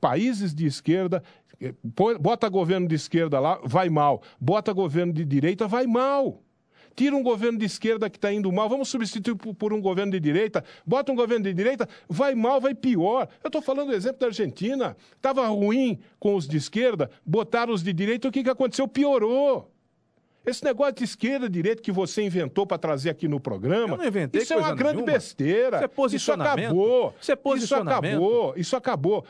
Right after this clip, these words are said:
Speaker 1: O mundo está em crise. O capitalismo acabou. O comunismo acabou.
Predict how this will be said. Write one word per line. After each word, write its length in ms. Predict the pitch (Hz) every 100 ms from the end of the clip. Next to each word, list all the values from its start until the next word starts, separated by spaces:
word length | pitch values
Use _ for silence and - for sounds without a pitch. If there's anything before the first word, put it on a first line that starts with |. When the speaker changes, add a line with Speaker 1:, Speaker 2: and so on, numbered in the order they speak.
| -
Speaker 1:
O 160 | 208 226
mundo 440 | 190 208 240 233
está 360 | 208 - 196 214
em 100 | 208
crise. 880 | - 160 180 214 220 147 156 123 - -
O 100 | 185
capitalismo 1200 | 190 220 220 208 226 185 160 185 220 233 175 190
acabou. 840 | 185 - 196 127 143 180 208 214 - - -
O 100 | 180
comunismo 1040 | 180 220 226 208 170 180 220 233 190 185
acabou. 560 | 196 190 202 143 185 208